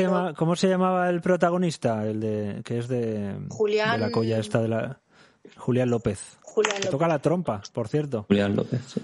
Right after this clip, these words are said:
Speaker 2: Es trompista. No sé por qué siempre me acuerdo de eso. Sí, ¿cómo se dice, Xavier? El que toca la trompa es trompista, ¿no, verdad?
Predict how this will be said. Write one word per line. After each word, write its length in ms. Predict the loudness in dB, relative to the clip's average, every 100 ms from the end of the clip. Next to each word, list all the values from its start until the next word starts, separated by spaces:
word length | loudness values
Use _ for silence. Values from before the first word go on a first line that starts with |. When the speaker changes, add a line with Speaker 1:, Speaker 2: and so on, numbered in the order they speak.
| -6
Speaker 2:
Es 120 | -4
trompista. 640 | 0 0 2 0 0 -4 -6 _ -20 -20 _ -2
No 80 |
sé 80 | 0
por 120 | 0
qué 60 | 0
siempre 220 | 0 0
me 60 | 0
acuerdo 280 | 0 0 0
de 40 |
eso. 220 | 0 -2 -4 _ _ _ -8
Sí, 200 | -4 0
¿cómo 160 | 2 2
se 120 | 2
dice, 460 | 0 0 0 0 -2 -4 -8 -6
Xavier? 480 | 0 2 2 0 -4
El 120 | -4 -2
que 80 |
toca 160 | 0 2
la 100 | 2
trompa 300 | 2 2 0
es 80 | 0
trompista, 540 | -2 0 0 0 -2 0
¿no, 100 | 0
verdad? 260 | 0 -2